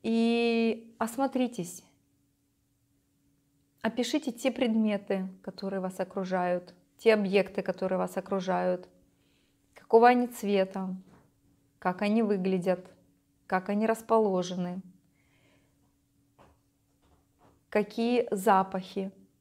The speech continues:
вы слышите. С-, после того, как вы представили, что вас окружает, сейчас представьте,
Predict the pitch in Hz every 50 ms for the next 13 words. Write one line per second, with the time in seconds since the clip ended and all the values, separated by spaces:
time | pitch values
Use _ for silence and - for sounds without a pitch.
0 | _ _ _ _ _ _ _ _ _ - 190 196 185 - - 196 185 185 185 -
1 | - 185 - - - 190 190 190 180 - _ _ _ _ _ _ _ _ _ _
2 | _ _ _ _ _ _ _ _ _ _ _ _ _ _ _ _ _ _ _ _
3 | _ _ _ _ _ _ _ _ _ _ _ _ _ _ _ _ _ _ _ _
4 | _ _ _ _ _ _ _ _ _ _ _ _ _ - - - - - - 233
5 | 233 240 247 - 247 233 233 240 233 233 233 220 220 247 226 226 - - - 226
6 | 220 220 220 220 220 214 214 214 208 202 202 - - - 190 - - - 240 233
7 | 226 226 226 - 226 226 233 226 220 220 262 285 330 320 269 196 - - - _
8 | _ _ - _ _ _ - - - _ _ _ _ _ _ _ _ _ _ _
9 | _ _ _ _ _ _ _ _ _ _ _ _ _ - - - - - - 220
10 | - 285 302 302 - - 226 - - - 262 262 254 - - 240 233 233 233